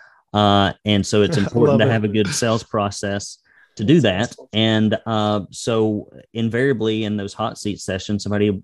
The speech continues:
Speaker 1: it, it always comes up, "Well, I use Estimate Rocket. Well, I use Estimate Rocket." And so there's,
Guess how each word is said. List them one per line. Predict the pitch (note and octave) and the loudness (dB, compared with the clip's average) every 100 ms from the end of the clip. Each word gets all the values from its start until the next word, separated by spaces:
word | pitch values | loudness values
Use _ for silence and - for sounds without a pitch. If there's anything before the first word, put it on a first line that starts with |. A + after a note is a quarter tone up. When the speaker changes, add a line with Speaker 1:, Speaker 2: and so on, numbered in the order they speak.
| E2 | -8
Speaker 1:
it, | F#2+ - | -8 -2
it | G#2 | 2
always | G#2 A2+ G#2+ | 4 4 2
comes | A#2 G#2+ | 0 0
up, | B2 A#2+ | 0 -2
"Well, | E2 F2 | -4 -6
I | |
use | A2+ G#2+ | -4 -2
Estimate | A2+ - D#2 | -2 -4 -12
Rocket. | D#2+ E2 - | -10 -12 -10
Well, | F#2 B2 B2 G#2 | -2 2 2 0
I | F2 A2 | 0 2
use | A#2+ A#2+ | 2 0
Estimate | C3 - F2+ | -2 -4 -10
Rocket." | F#2+ G#2+ | -8 -4
And | G2+ | -2
so | - G#3+ | 2 4
there's, | G#3+ G#3+ G3+ | 6 4 4